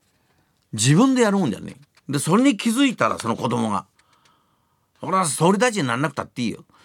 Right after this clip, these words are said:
社会に何か貢献できるような人材育成ができれば、学校本来の姿を見たような気がする。あの、いろんな問題もあるでしょ。でもね、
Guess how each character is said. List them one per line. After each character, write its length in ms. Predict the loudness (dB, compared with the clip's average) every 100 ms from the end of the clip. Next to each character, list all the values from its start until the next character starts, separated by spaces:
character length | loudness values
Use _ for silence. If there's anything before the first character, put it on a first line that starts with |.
| _ _
社 300 | -2 0 0
会 220 | 0 0
に 100 | 0
何 260 | 0 0 -2
か 120 | -6
貢 280 | -4 -4 -2
献 240 | 0 0
で 120 | 0
き 120 | -2
る 120 | -4 0
よ 280 | 0 0
う 40 | 0
な 180 | -2 -2
人 300 | -4 -4 -2
材 340 | -2 -2 -2
育 160 | -2 -6
成 220 | -6 -4
が 120 | -4
で 120 | -6
き 120 | -6 -6
れ 80 |
ば、 140 | -6 -10 -18 _ -16
学 240 | -12 -12 -8
校 160 | -6
本 180 | -2 -2
来 100 | -2
の 80 | -8
姿 320 | -6 -6 -4
を 40 | -4
見 120 | -4
た 100 | -6
よ 80 | -8
う 40 |
な 80 | -12
気 100 | -12
が 80 | -14
す 120 | -14
る。 100 | -20 _ _ _ _ _ _ _ _ _ _ _ _ _ _ _
あ 120 | -8
の、 180 | -6 -8 -6
い 100 | -4
ろ 100 | -2
ん 60 | 0
な 80 |
問 180 | 0 -2
題 120 | -2
も 100 | 0
あ 60 | -2
る 80 | -2
で 80 | -4
し 100 | -6
ょ。 120 | -8 _ _ _ _ _ _
で 200 | -4 0
も 140 | 0 -2
ね、 220 | -6